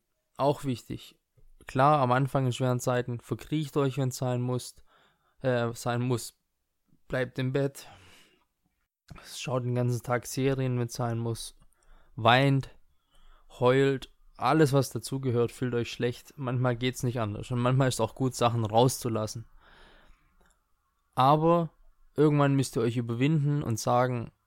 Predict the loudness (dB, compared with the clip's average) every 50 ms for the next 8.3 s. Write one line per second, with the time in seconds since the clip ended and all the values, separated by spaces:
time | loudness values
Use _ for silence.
0 | _ _ -12 -12 -8 -6 -4 -4 0 4 6 6 6 6 4 2 -2 -2 -2 -2
1 | -4 -2 -2 -4 -6 -6 _ -14 -8 -6 -4 -4 -4 -6 -10 -18 -20 _ _ _
2 | _ _ _ _ _ _ -12 -6 -4 -2 -2 -2 -2 -4 -6 0 4 4 4 4
3 | 4 2 2 2 2 -2 -6 -8 -10 -12 -16 -18 -10 -8 -8 -6 -4 -4 -4 -2
4 | -4 -4 -4 -4 -4 -2 -2 -4 -6 -6 -10 -4 2 4 4 4 4 2 0 -2
5 | -4 -4 -8 -14 -18 -16 -16 -16 _ _ _ -12 -4 0 0 0 0 0 -4 -4
6 | 0 0 0 0 0 0 0 0 0 0 -2 -4 -6 -8 -8 -8 -6 -4 -4 -2
7 | 2 4 4 4 4 2 -2 -2 -2 -2 -2 -4 -6 -4 -2 0 0 0 -2 -2
8 | -2 -2 0 -2 -2 -6